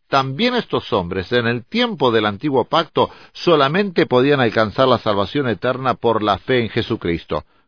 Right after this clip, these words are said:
¿Cómo es eso? Es una paradoja. Es como decir que hoy invitaré a alguien a que coma ayer conmigo.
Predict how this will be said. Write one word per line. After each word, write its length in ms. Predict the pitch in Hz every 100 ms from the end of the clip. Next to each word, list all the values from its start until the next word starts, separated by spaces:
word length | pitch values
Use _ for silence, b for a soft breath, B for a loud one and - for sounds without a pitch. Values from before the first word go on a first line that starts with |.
| _
¿Cómo 260 | 185 202 214
es 140 | -
eso? 420 | 247 - 113 82 _ b b b b b b -
Es 240 | 170 -
una 200 | 185 127
paradoja. 800 | 92 85 90 170 190 - 73 - B B B -
Es 200 | 165 -
como 240 | 196 151
decir 400 | 127 - 180 165
que 140 | 131
hoy 160 | 131 175
invitaré 500 | 151 123 113 113 143
a 180 | 117 107
alguien 440 | 123 101 110 131 -
a 160 | 110 - _
que 800 | - 110 104 101 95 92 85 82 - -
coma 580 | - 147 160 170 202 - -
ayer 540 | 107 98 98 131 143
conmigo. 680 | - 95 143 190 92 73